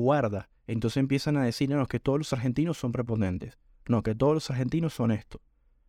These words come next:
O a todos los argentinos les gusta el fútbol", cosa que es falso. ¿Sabes cuánta gente me co-, he conocido acá que no le gusta el fútbol? Y son argentinos.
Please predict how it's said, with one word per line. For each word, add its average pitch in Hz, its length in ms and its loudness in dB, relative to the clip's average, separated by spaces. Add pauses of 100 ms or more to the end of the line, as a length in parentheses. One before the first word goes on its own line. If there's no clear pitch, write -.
(440)
O 120 160 4
a 113 40 2
todos 139 200 2
los 160 160 -2
argentinos 139 400 0
les 135 80 4
gusta 127 200 0
el 131 60 0
fútbol", 110 400 -2
cosa 113 240 -2
que 117 120 -2
es 107 60 -10
falso. 98 400 -2 (1000)
¿Sabes 131 240 -2
cuánta 156 260 2
gente 156 240 2
me 143 140 2
co-, - 160 -4
he 127 100 2
conocido 131 400 0
acá 135 140 2
que 139 80 0
no 131 100 2
le 135 80 2
gusta 135 200 0
el 123 40 -2
fútbol? 117 320 -2 (1600)
Y 117 120 -2
son 107 240 0
argentinos. 123 680 0